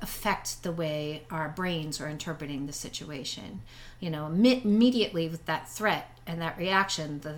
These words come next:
the shallow breathing and the shakiness and needing to run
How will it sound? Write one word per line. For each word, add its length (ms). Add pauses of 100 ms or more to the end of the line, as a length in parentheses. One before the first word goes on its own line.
(120)
the 80
shallow 360
breathing 560
and 320
the 80
shakiness 600
and 300
needing 400
to 140
run 460